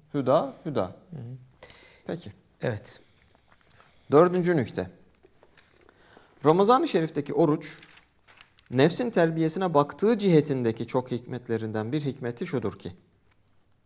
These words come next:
Speaker 1: Eyvallah, geliyor.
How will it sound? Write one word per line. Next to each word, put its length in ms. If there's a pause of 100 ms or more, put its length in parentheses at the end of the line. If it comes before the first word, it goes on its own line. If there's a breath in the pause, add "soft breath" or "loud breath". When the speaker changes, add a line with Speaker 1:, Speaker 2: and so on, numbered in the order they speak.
(1120)
Speaker 1:
Eyvallah, 520 (160)
geliyor. 480